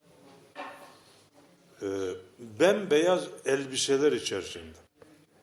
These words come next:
Sahabeler diyor ki, bu gelen kişi uzak bir yoldan geliyordu ama elbiseleri de beyaz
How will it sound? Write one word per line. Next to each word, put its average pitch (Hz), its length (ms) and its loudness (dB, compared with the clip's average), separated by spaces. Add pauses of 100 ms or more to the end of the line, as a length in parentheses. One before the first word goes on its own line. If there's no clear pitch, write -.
(960)
Sahabeler 156 720 4
diyor 208 300 2
ki, 98 140 -10 (1120)
bu 147 180 -2
gelen 156 420 2
kişi 156 500 -8 (2250)
uzak 160 460 2
bir 151 220 0
yoldan 147 540 4
geliyordu 160 540 2
ama 175 380 0 (2000)
elbiseleri 165 720 2
de 175 200 2
beyaz 208 420 4